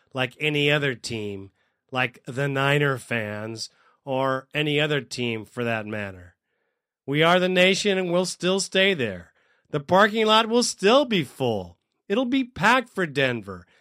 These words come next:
It'll be packed for San Diego. We'll have tons of fans in the parking lot, and everyone will be in the stadium screaming and yelling at the top of our lungs just like we always do,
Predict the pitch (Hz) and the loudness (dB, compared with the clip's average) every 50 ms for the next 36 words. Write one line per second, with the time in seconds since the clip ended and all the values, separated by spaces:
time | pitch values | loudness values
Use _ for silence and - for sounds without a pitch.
0 | _ _ - 180 202 254 240 240 254 247 - - - - 220 262 277 254 - - | _ _ -4 -4 -2 -2 0 -2 -2 -2 -4 -6 -2 2 4 4 4 2 0 -6
1 | 208 170 143 - 175 160 156 151 147 135 131 123 120 113 110 101 104 95 92 92 | -6 -6 -4 -2 0 0 2 0 0 -2 0 0 0 0 -2 -4 -8 -12 -12 -14
2 | _ _ _ _ _ - - 185 226 240 262 254 214 - - - - 202 240 262 | _ _ _ _ _ -6 -2 2 4 4 4 2 0 -4 -12 -6 -4 -2 0 0
3 | 269 247 214 233 208 175 - 214 202 196 196 190 170 175 190 185 175 - - 165 | 0 2 0 0 -2 -2 -2 0 2 2 2 0 0 -2 -2 -2 -2 -2 -2 0
4 | 175 180 170 185 185 180 170 170 170 175 175 160 147 143 147 165 185 196 202 196 | 0 0 -2 -4 -6 -4 -2 0 0 0 -2 -2 -2 -2 -2 -2 -2 -2 -2 -2
5 | 196 196 196 190 185 170 143 156 165 175 180 185 185 175 165 - - 156 139 139 | 0 -2 -2 -2 -4 -4 -4 -4 -2 -2 -2 -2 -2 -4 -6 -8 -4 -2 -2 -2
6 | 135 131 131 131 131 135 139 - _ _ _ _ _ _ _ _ _ _ - - | -2 -2 -2 -4 -4 -4 -6 -8 _ _ _ _ _ _ _ _ _ _ -14 -10
7 | - - - - 185 220 254 277 277 285 277 269 269 247 220 202 202 196 196 196 | -10 -8 -2 2 2 4 4 4 2 2 2 2 2 2 2 4 4 4 4 4
8 | 196 196 190 185 170 - 170 180 190 190 190 180 196 196 196 196 180 165 160 160 | 2 2 0 -4 -4 -2 -2 -2 -2 -2 -2 -2 0 0 0 0 0 0 0 0
9 | 160 160 147 - 160 147 - 156 151 156 151 160 156 147 139 123 117 107 107 101 | -2 -2 -4 -6 -8 -6 -2 -2 -2 -2 -2 -2 0 0 2 2 2 0 -2 -6
10 | 95 90 - - 95 90 87 82 | -8 -10 -14 -14 -16 -14 -16 -18